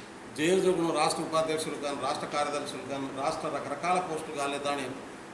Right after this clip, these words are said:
ఎల్హెచ్పిఎస్ బార్ బా-, రాష్ట్ర బదనాం కర్రే సార్. ఓ సెల్ఫ్ ఎంప్లాయ్‌మెంట్ సార్ ఎల్హెచ్పిఎస్ అని వాటర్ జరుగును రాష్ట్ర.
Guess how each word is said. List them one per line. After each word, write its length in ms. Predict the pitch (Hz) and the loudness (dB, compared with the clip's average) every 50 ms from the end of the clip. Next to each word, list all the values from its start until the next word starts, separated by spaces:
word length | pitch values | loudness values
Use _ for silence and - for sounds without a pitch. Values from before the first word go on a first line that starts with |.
| - 135 | -8 -4
ఎల్హెచ్పిఎస్ 500 | 147 160 175 170 - 160 165 156 156 139 | -2 -2 -2 -4 -4 -4 -4 -2 -2 -4
బార్ 280 | 123 135 139 143 143 | -4 -2 0 0 0
బా-, 380 | 139 - 127 131 139 143 139 135 | 0 0 0 2 2 2 2 2
రాష్ట్ర 240 | 151 156 - 131 131 | 2 2 2 0 -2
బదనాం 240 | 135 143 147 147 | -2 -2 -2 -2
కర్రే 280 | 143 - 139 131 139 139 | -2 -2 -2 -2 -4 -4
సార్. 160 | - 170 208 - - - - - - - - - - 147 | -4 -4 -4 -6 -8 -10 -12 -12 -14 -14 -14 -12 -8 -6
ఓ 40 | |
సెల్ఫ్ 300 | 151 - 160 147 151 143 | -4 -2 -2 -2 0 2
ఎంప్లాయ్‌మెంట్ 580 | 180 190 190 190 196 190 180 180 175 160 165 160 | 2 2 4 4 4 4 4 4 2 0 0 0
సార్ 140 | 170 175 175 | 0 0 2
ఎల్హెచ్పిఎస్ 480 | 165 160 156 151 - 147 147 139 156 | 2 2 0 0 -2 -2 -4 -2 -2
అని 100 | 160 147 | -2 -2
వాటర్ 240 | 139 135 135 131 135 | 0 0 0 0 -2
జరుగును 260 | 131 131 127 135 135 131 | -2 -4 -4 -2 -2 -2
రాష్ట్ర. 280 | 123 123 120 - - | -2 -2 -4 -6 -8